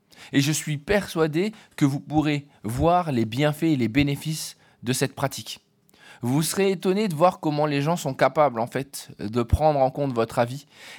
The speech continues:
et de, euh, tout simplement échanger avec vous sur le sujet, même si vous n'avez pas toutes les informations. Et puis en plus, pensez-y. En général, quand on fait cette pratique, lorsque l'on va voir qu'on va pouvoir donner son avis,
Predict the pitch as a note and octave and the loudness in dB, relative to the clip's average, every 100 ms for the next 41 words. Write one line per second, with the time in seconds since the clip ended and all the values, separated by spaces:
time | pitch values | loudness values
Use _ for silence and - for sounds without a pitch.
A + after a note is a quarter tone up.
0 | - C3 A#2 C3 B2 - _ - G#2 F#2+ | 0 2 4 4 2 -2 _ -2 0 0
1 | F#2+ C#3 C#3+ C3+ C3+ C3 B2 D3 D#3 - | -2 -4 -4 -4 -4 -2 -2 0 0 0
2 | D#3+ C#3+ C3+ A#2+ A#2 B2+ D3 C3 A#2 A#2 | 0 4 2 2 -4 -6 -8 -4 -4 -4
3 | - A2+ D3 - _ _ - C#3 F#3 F#3 | -4 -2 -2 -4 _ _ -2 2 4 2
4 | - C#3+ C3+ B2+ C3 C3 C3+ - C#3+ C#3 | -4 -4 2 2 0 -2 -2 -2 -8 -6
5 | A2+ A2+ - G2+ G#2+ G2+ - _ _ _ | -4 -6 -6 -6 -6 -10 -16 _ _ _
6 | _ _ - - A#2 A2 C3 B2 - A#2 | _ _ -8 -4 -2 -2 -2 -4 -4 -4
7 | B2+ C#3 C#3 _ - - - - C3 C#3+ | -2 -2 -6 _ -20 -20 -8 0 2 4
8 | C#3+ D3+ D#3 D3 B2+ B2+ A#2+ A2+ A2 - | 4 6 4 2 -4 -2 -4 -4 -6 -10
9 | - D3 C#3+ A#2+ - B2+ - E3+ - - | -4 -2 -2 -4 -2 -4 -2 -8 -10 -20
10 | _ _ _ _ _ - C3+ C#3 C#3+ C3 | _ _ _ _ _ 4 4 4 -2 2
11 | B2+ B2+ D#3+ - A#2+ A2+ A2+ A#2 C3 A#2+ | 2 4 2 0 0 0 0 0 0 0
12 | A2 C3 C#3 C3+ B2 A#2 C#3 D#3+ | -4 -2 -2 -2 0 0 0 -8